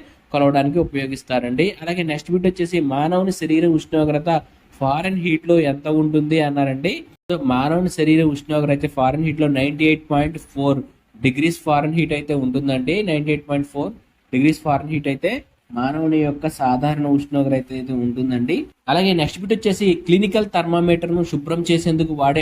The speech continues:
పదార్థం ఏది అన్నారండి. So మనకి క్లినికల్ థర్మామీటర్ ను శుభ్రం చేయడానికి వాడే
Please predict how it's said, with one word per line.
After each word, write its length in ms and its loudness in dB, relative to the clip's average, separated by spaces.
పదార్థం 400 -2
ఏది 280 0
అన్నారండి. 380 -4
So 140 -4
మనకి 180 -4
క్లినికల్ 400 0
థర్మామీటర్ 520 -4
ను 100 -14
శుభ్రం 300 -4
చేయడానికి 320 0
వాడే 160 0